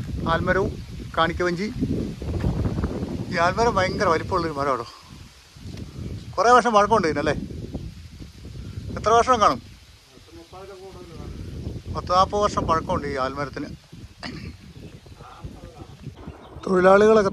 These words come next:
താമസിക്കുന്ന ലൈൻസ് ഉണ്ടോ? ഇതിൻ്റെ അപ്പുറത്തൊരു lines ഉണ്ടേ, അത് നല്ല കളറായിട്ട് പെയിൻ്റൊക്കെ അടിച്ചിട്ടിരിക്കുന്നുണ്ടോ? ഇതൊക്കെ ഒരുപാട് വർഷം പഴക്കമുള്ള ലൈൻസുകളാണ്. അങ്ങ് അക്കരെ കൂടെ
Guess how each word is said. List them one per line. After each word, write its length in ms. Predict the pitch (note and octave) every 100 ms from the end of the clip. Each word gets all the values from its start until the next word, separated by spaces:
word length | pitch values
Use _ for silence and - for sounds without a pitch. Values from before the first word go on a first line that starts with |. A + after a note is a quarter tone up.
| F3+
താമസിക്കുന്ന 380 | F3+ F#3+ F#3 E3
ലൈൻസ് 300 | D#3+ F#3 - D3+
ഉണ്ടോ? 160 | A#2 - - - - - - - - - - - -
ഇതിൻ്റെ 180 | G3 G3+
അപ്പുറത്തൊരു 360 | F#3+ A3+ A3 F3
lines 220 | D3+ C#3+
ഉണ്ടേ, 140 | C3+ D3+ C#3+
അത് 80 | E3 F3+
നല്ല 140 | F#3+ G3
കളറായിട്ട് 640 | F3 F3 G#3 G#3+ F3 E3 F3 - -
പെയിൻ്റൊക്കെ 380 | D#3+ E3+ F3 D#3+
അടിച്ചിട്ടിരിക്കുന്നുണ്ടോ? 600 | C3 C#3 C3 B2+ A#2 A2 - - - - - - - - - - - -
ഇതൊക്കെ 220 | E3+ F3+ G#3
ഒരുപാട് 300 | F#3+ G#3 A#3 A#3
വർഷം 180 | A#3 G3+
പഴക്കമുള്ള 460 | E3+ E3+ F3 G#3+ G3+ E3+
ലൈൻസുകളാണ്. 580 | D#3+ D#3+ F#3 D#3+ B2 D#3 - - - - - - - - - - - - - - - - - - - - - - - - - - - - - - - - - - - - - _ _ _ _ _ _ _ _ _ E3+
അങ്ങ് 160 | E3 E3
അക്കരെ 320 | - F#3+ F#3+
കൂടെ 140 | G3